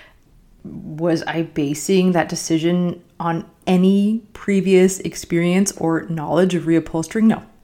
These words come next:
I just thought I would and assumed I could just kinda, like, figure it out, which technically I did. <laughs> But that was one janky looking couch. And,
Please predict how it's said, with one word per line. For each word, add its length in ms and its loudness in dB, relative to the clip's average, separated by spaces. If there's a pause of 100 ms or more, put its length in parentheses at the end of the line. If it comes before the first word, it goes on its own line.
(320)
I 480 -14
just 380 -18
thought 220 -10
I 100 -2
would 400 4 (300)
and 160 4
assumed 340 0
I 60 0
could 140 -6
just 160 -6
kinda, 160 -4
like, 100 -8
figure 320 0
it 100 4
out, 260 6 (600)
which 260 0
technically 640 2
I 140 8
did. 560 2 (800)
<laughs> 280 -6 (1200)
But 560 0
that 320 4
was 300 -4
one 320 -6
janky 380 -8
looking 320 -6
couch. 360 -8
And, 360 -2